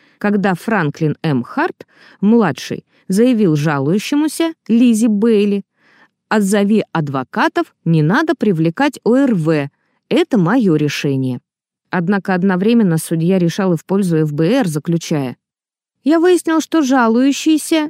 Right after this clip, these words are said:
не подвергался незаконным притеснениям на основании расы или пола, либо в отместку за предыдущее обращение в О Р В». Что? Да как такое возможно?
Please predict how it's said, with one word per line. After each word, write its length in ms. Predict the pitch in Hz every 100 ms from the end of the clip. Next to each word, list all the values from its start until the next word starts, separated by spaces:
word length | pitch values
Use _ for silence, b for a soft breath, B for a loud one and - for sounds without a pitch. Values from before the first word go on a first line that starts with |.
| -
не 200 | 220 359
подвергался 800 | 427 381 392 311 220 233 226 226
незаконным 720 | 220 202 220 - 220 208 208
притеснениям 840 | 214 190 180 - 185 302 330 330 240
на 120 | 208
основании 640 | - 214 202 202 175 151
расы 440 | 151 254 311 - 262
или 120 | 240
пола, 480 | - 240 262 233 208 B B -
либо 220 | 277 339
в 100 | 269
отместку 560 | 226 - 240 302 - 247
за 160 | 214
предыдущее 680 | 196 208 180 170 240 285 214
обращение 760 | 175 165 160 - 233 240 226 196
в 160 | 175 -
О 140 | 190 190
Р 160 | 214
В». 280 | 233 226 131 _ _ _ _ _
Что? 880 | _ - - - 349 370 359 339 311 - _ _ _ -
Да 120 | 220
как 200 | 247 370
такое 320 | 339 - 359
возможно? 760 | 269 311 320 349 311 180 151